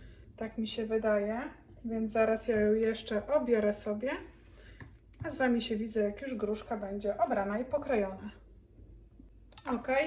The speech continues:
mamy gruszkę już obraną i zważoną. Mamy tutaj dwieście pięćdziesiąt gramów, więc już ją szybciutko kroimy na takie trzy centymetrowe kawałki. No,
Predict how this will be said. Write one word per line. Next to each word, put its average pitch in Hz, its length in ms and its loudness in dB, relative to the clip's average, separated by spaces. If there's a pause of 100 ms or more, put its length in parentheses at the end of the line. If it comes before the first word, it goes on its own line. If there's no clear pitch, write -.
(140)
mamy 226 320 0
gruszkę 226 420 2
już 220 140 0
obraną 262 720 2
i 233 100 -4
zważoną. 220 560 2 (340)
Mamy 214 280 0
tutaj 214 320 2
dwieście 247 440 -2
pięćdziesiąt 214 580 4
gramów, 208 640 -2 (680)
więc 220 320 -2
już 226 220 -2
ją 214 140 2
szybciutko 214 680 -2
kroimy 233 580 2 (340)
na 220 160 -2
takie 214 300 -4
trzy 294 340 -6
centymetrowe 226 840 -2
kawałki. 202 680 -4 (1900)
No, 349 80 -2